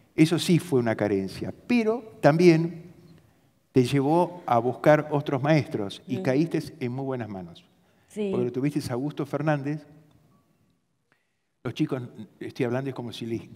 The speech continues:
Speaker 1: le hubiese nombrado
Speaker 2: Vive.
Speaker 1: Vive.
Speaker 2: Vive.
Speaker 1: Vive. No es de mil ochocientos setenta. No, no estuvo, eh, en, en la,
Speaker 2: Claro,
Speaker 1: en la, en
Speaker 2: las
Speaker 1: la, en la
Speaker 2: invasiones
Speaker 1: Guerra
Speaker 2: inglesas.
Speaker 1: Unitaria Federal.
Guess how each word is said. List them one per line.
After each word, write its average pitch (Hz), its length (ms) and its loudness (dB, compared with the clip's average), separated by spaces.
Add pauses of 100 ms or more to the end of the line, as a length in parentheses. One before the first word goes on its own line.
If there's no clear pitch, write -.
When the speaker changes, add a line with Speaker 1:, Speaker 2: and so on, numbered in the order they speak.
(160)
Speaker 1:
le 120 100 -6
hubiese 131 260 -6
nombrado 131 540 -2
Speaker 2:
Vive. 214 880 2
Speaker 1:
Vive. 123 320 0
Speaker 2:
Vive. 170 440 0
Speaker 1:
Vive. 127 340 0 (420)
No 175 180 6
es 208 140 8
de 196 140 10
mil 208 260 6
ochocientos 190 720 4
setenta. 123 640 2 (800)
No, 147 220 0
no 160 180 -2
estuvo, 175 580 2
eh, 139 320 0
en, 127 120 -6 (100)
en 127 100 -4
la, 156 160 0
Speaker 2:
Claro, - 20 -2
Speaker 1:
en 123 60 -2
la, 127 180 -8
en 127 60 -4
Speaker 2:
las 123 180 -2
Speaker 1:
la, - 80 -14
en 175 60 -10
la 175 80 2
Speaker 2:
invasiones 139 200 4
Speaker 1:
Guerra 165 180 4
Speaker 2:
inglesas. 151 200 0
Speaker 1:
Unitaria 160 260 2
Federal. 127 400 0